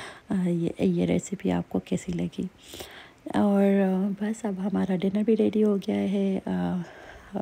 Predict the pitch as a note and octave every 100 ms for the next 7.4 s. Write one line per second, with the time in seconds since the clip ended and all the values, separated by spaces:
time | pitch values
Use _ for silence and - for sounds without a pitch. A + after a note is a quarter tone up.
0 | - F3 F#3 F3+ E3+ E3 - G3 F#3 F3+
1 | F#3 - - G#3 G3+ G3 - G3 F3+ -
2 | F#3 F3+ F#3 F#3 - E3+ E3+ - F#3 G3
3 | F#3+ - - - - - G3 F#3+ F3 F3+
4 | F3 F#3 E3 F3+ - F#3+ F3+ F3 F#3+ F3+
5 | - F#3+ F#3 - - - - - F#3+ F#3
6 | F3+ G3+ G3+ G3 G3 G3+ F#3+ F#3 F3 F#3
7 | - F#3 F#3 F3